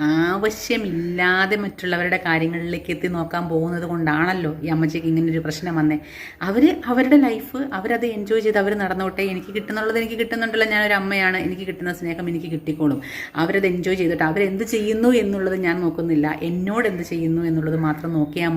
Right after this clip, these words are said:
മതി എന്ന് ചിന്തിച്ചിരുന്നുവെങ്കിൽ ഈ ഒരു പ്രശ്നം വരില്ലായിരുന്നു. മറ്റുള്ളവർക്ക്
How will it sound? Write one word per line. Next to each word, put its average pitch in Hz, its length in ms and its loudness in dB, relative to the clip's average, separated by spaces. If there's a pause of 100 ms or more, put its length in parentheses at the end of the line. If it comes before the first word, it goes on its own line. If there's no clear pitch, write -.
മതി 156 260 2 (440)
എന്ന് 196 240 2
ചിന്തിച്ചിരുന്നുവെങ്കിൽ 165 840 4
ഈ 185 180 -6 (120)
ഒരു 180 120 -6
പ്രശ്നം 165 400 -2
വരില്ലായിരുന്നു. 143 480 2 (380)
മറ്റുള്ളവർക്ക് 240 800 2